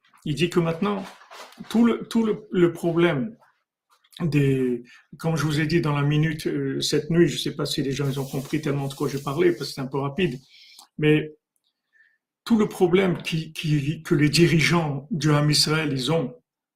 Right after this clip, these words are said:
à part les tzaddik et Sod Olam, les tzaddik et Sod Olam qui sont Moshe Rabbeinu, Rabbi Shimon,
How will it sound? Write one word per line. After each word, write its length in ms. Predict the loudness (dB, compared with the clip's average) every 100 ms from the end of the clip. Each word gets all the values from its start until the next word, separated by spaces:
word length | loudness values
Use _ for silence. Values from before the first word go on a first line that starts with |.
| _ _
à 120 | -12 -4
part 220 | -2 0
les 100 | 0
tzaddik 400 | 0 -2 -2 -2
et 40 |
Sod 240 | 0 0 0
Olam, 340 | 0 0 -2
les 80 | -2
tzaddik 360 | -4 -4 -4 0
et 120 | 0
Sod 220 | 0 0
Olam 440 | 0 0 0 -2 -4
qui 160 | -6
sont 460 | -4 -2 -4 -6 -10 _ _ -20 -8
Moshe 200 | -4 0
Rabbeinu, 480 | 0 0 0 2 0
Rabbi 220 | -2 -2
Shimon, 520 | 0 0 0 -2 -4